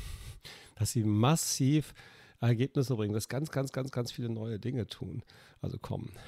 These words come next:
Jetzt kommen wir in einen Bereich, wo ich sage, die Fotos, die Videos und auch die Sounds, tatsächlich ist ja so, dass,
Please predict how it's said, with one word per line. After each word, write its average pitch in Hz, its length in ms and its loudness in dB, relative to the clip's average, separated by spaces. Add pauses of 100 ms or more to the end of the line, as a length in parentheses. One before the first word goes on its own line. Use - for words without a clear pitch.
(680)
Jetzt 131 160 4
kommen 170 140 4
wir 170 60 10
in 151 80 8
einen 127 80 6
Bereich, 147 420 4
wo 127 120 4
ich 135 100 4
sage, 135 460 6 (1500)
die 123 80 0
Fotos, 143 400 4
die 107 180 0
Videos 127 540 2 (160)
und 110 240 -4
auch - 100 -8
die - 120 -6
Sounds, 127 680 2
tatsächlich 113 300 -2
ist 110 100 -4
ja 113 100 2
so, 113 180 2
dass, 117 260 0